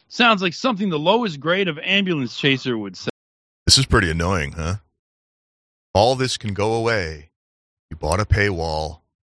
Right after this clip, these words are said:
Speaker 2: Rightstuff dot biz slash paywall. You can use crypto, e-checks, mail in a money order, or even use your credit card on Sven's Odyssey channel. The link will be below in the show notes.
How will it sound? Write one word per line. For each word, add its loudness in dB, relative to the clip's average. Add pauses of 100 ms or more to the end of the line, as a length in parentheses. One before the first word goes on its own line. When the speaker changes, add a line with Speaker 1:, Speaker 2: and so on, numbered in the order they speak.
(840)
Speaker 2:
Rightstuff 0
dot -2
biz -2 (260)
slash 0
paywall. 0 (440)
You 0
can -4
use -4
crypto, -8 (460)
e-checks, -6 (580)
mail 2
in -2
a -2
money -2
order, -8 (540)
or 0
even -2
use 2
your -2
credit 2
card -4
on -4
Sven's -2
Odyssey 0
channel. -8 (600)
The 0
link -2
will -2
be -2
below 2
in -2
the 0
show 2
notes. -6